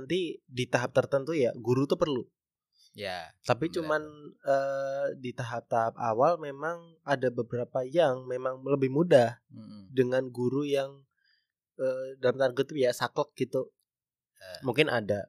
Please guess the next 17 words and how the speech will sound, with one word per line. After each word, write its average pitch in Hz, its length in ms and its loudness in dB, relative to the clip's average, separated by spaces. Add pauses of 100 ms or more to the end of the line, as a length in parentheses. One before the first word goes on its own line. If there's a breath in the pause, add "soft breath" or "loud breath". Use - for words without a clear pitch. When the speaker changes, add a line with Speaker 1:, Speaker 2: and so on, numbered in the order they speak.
Speaker 1:
Kalau 120 340 4
gurunya 123 400 -2
bisa 131 200 -6
membimbing 123 600 -10
terkait 131 760 -4 (160)
adab, 110 400 2 (480)
itu 98 200 -2
Speaker 2:
Mm-mm. 139 220 -6
Speaker 1:
bagus 123 300 4
banget. 101 240 -10 (840)
Cuman 151 460 2 (720)
ke-, 135 380 -8
kalau 139 260 4
kita 143 260 2
ngelihat 131 720 -2
secara 127 420 2
umum, 143 600 -2